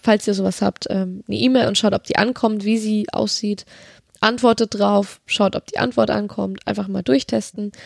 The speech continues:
Testet eure Seite auf verschiedenen, in verschiedenen Browsern, auf verschiedenen, äh, Endgeräten, ob sie responsive ist und so weiter. Also checkt sie einfach mal auf Herz und Niere durch und, äh, behebt die Probleme, die ihr seht.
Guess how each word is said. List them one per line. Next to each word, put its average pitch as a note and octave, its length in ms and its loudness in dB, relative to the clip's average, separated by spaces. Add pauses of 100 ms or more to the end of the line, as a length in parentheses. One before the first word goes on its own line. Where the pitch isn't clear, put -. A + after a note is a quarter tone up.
(260)
Testet A#3+ 280 2
eure G#3+ 220 4
Seite G#3 300 2
auf G3+ 80 0
verschiedenen, G3 680 -4 (440)
in G3+ 100 -8
verschiedenen F#3+ 340 -2
Browsern, A#3+ 520 4
auf G3 120 -2
verschiedenen, F#3 840 -4
äh, F#3 240 -4
Endgeräten, A3+ 760 0 (380)
ob F#3+ 120 -4
sie G3 100 -2
responsive A3+ 600 0
ist - 280 2
und G3 120 -6
so G3 80 -8
weiter. G#3 140 0
Also G#3+ 220 0 (100)
checkt - 280 0
sie - 100 2
einfach G#3 280 -2
mal G3+ 180 2
auf - 180 -4
Herz G#3 220 0
und G3+ 80 -4
Niere F#3+ 260 0
durch - 340 0 (1200)
und, G3+ 260 2
äh, G3 200 0
behebt G#3+ 440 2
die G3 140 0
Probleme, B3 480 0
die B3 140 0
ihr A#3 80 2
seht. B3 340 -2